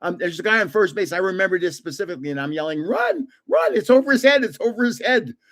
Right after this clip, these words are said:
Because the ball only went ten feet in the air, but it went three hundred feet on the fly. And he saw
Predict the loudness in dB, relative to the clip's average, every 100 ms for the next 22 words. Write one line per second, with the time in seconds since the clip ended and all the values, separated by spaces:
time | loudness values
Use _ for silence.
0 | _ _ _ _ _ -8 -2 0 0 4
1 | 6 8 6 2 0 0 0 -2 _ _
2 | -2 -2 0 -4 -2 -2 0 2 4 2
3 | 0 _ _ _ _ -4 -2 0 0 -2
4 | -8 _ _ -10 -4 -2 -2 -4 -8 -10
5 | -2 -2 -2 -2 -2 -2 -6 -8 -8 -6
6 | 0 -2 0 2 4 2